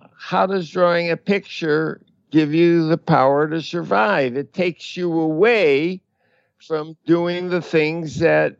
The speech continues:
you're required to get food and shelter and so on. And the thing is, it tempers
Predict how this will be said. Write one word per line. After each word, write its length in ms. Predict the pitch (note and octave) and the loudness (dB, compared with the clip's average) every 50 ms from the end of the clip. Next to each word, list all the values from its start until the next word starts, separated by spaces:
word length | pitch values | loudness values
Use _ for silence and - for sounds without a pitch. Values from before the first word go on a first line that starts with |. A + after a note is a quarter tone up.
| - | -14
you're 280 | - - D#3+ E3 E3 E3 | -10 -6 -2 -2 0 0
required 680 | E3+ D#3+ D3 - D#3 C#3+ C3+ C#3 C3+ D3 D3 D#3 D3 - | -2 -4 -4 -2 0 2 4 4 4 2 2 0 -2 -4
to 100 | E3 D3 | -4 -2
get 200 | D3+ D#3 D3+ - | 0 0 -2 -2
food 300 | - C#3 C3+ C3+ C#3 C#3 | -4 -4 -4 -2 -4 -4
and 100 | C#3 C#3+ | -6 -10
shelter 560 | C3 - - C3+ A#2 A#2 B2 - - D3 C#3+ D3+ | -8 -2 0 0 2 0 0 -4 -4 -4 -4 -4
and 140 | D#3+ D3 | -4 -6
so 240 | - - F#3 G#3 G#3+ | -6 -4 -2 0 2
on. 260 | G3 F3 C3 A#2+ A#2+ - _ _ _ _ _ _ _ _ _ _ _ _ _ _ _ _ _ _ _ _ | 2 2 2 0 -2 -8 _ _ _ _ _ _ _ _ _ _ _ _ _ _ _ _ _ _ _ _
And 440 | - D#3+ E3 E3+ E3 E3 E3 D#3 - _ _ _ _ _ _ F#3+ _ | -6 -4 -4 -2 -2 -4 -6 -8 -12 _ _ _ _ _ _ _ _
the 160 | - E3+ F3+ | -10 -10 -10
thing 320 | D3+ - G#3 G#3+ A3 G#3+ G#3+ | -6 -2 -2 0 0 0 0
is, 360 | G3+ F#3+ F#3+ F#3+ F3+ D#3+ - | 0 0 0 0 -2 -2 -4
it 340 | A2+ B2 F#3 F#3+ E3+ - _ _ _ _ _ _ _ _ _ | -4 -2 -2 -2 -2 -4 _ _ _ _ _ _ _ _ _
tempers 920 | - - - - F#3+ G3+ G#3+ A#3 A#3 F#3+ - - D3+ C#3 C3 C3+ C3 A2+ | -20 -12 -6 -2 0 2 2 0 -2 -4 -4 -4 -2 -2 -2 -2 -4 -8